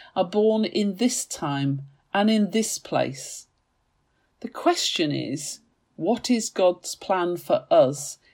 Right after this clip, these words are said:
here in Wigan today? Esther fasted and prayed for three days with those around her doing the same.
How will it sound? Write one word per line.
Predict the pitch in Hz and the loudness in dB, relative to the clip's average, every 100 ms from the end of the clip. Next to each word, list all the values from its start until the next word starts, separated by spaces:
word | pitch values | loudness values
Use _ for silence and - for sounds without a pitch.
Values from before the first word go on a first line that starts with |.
| _ | _
here | - 220 214 202 - | -4 0 2 2 0
in | 160 156 | -2 0
Wigan | 165 196 185 175 | 0 0 -2 -6
today? | - 156 135 131 135 - _ _ _ _ _ _ _ _ _ _ _ _ _ - - - - _ _ _ - | -6 -2 0 -2 -6 -14 _ _ _ _ _ _ _ _ _ _ _ _ _ -20 -20 -20 -20 _ _ _ 2
Esther | 214 208 - 233 | 2 2 2 0
fasted | - 302 302 - - 269 247 | 2 0 0 -2 -2 0 2
and | 208 202 | 0 -2
prayed | - 226 220 | 2 4 4
for | 214 190 | 0 -8
three | - - 254 247 233 | -10 -2 2 2 2
days | 202 160 147 147 - | 4 4 2 -2 -2
with | 156 147 | -4 2
those | 180 175 175 - | 4 6 4 2
around | 165 180 180 185 | 2 2 2 -2
her | 180 175 | 0 0
doing | 165 180 175 170 | 2 0 2 0
the | 165 | -4
same. | - 147 143 147 | -4 -4 -2 -4